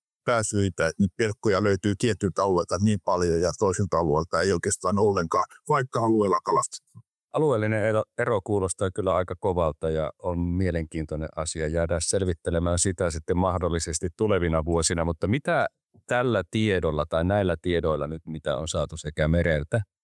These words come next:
Speaker 2: että sitten tuolta Saimaan alueelta, niin mitä jatkossa, mitä te näillä teette? Mihin, mihin näitä kaikkia lukumääriä ja tietoja käytetään? Paitsi siihen tietenkin, että yritetään saada niitä verkkoja sieltä, eh, vedestä mahdollisimman paljon pois.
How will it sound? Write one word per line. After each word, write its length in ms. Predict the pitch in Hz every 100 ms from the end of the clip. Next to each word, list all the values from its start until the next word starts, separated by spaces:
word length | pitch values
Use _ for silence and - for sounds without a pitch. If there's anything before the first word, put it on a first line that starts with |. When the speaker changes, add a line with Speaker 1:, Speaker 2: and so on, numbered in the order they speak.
| _
Speaker 2:
että 260 | 87 - 85
sitten 320 | 78 - 80
tuolta 240 | 82 78 90
Saimaan 520 | 104 95 82 76 67
alueelta, 640 | 78 76 73 67 67 67
niin 200 | 67 73 - _ -
mitä 420 | 151 180 151 120 107
jatkossa, 560 | 120 117 - 92 - 80 - _
mitä 220 | 123 135
te 140 | 120 98
näillä 300 | 95 90 82 -
teette? 540 | 101 82 65 _ 76
Mihin, 340 | 87 98 95 -
mihin 260 | 110 110
näitä 260 | 95 80 87
kaikkia 500 | 90 80 - 82 80 - -
lukumääriä 600 | 95 98 85 78 76 78
ja 120 | 78 78
tietoja 540 | 82 73 - 73 69 - _ _
käytetään? 500 | - 78 73 73 69
Paitsi 340 | 78 120 - 139
siihen 380 | 151 131 110 110
tietenkin, 480 | 120 110 92 104
että 180 | 101 -
yritetään 580 | 98 104 95 90 92 87
saada 280 | 101 92 87
niitä 260 | 87 92
verkkoja 400 | 90 98 - 80
sieltä, 260 | 76 82 78 - _ _ _ _ _ -
eh, 80 | - - -
vedestä 320 | 98 90 -
mahdollisimman 540 | 90 85 85 78 85 76
paljon 200 | 80 78
pois. 320 | - - -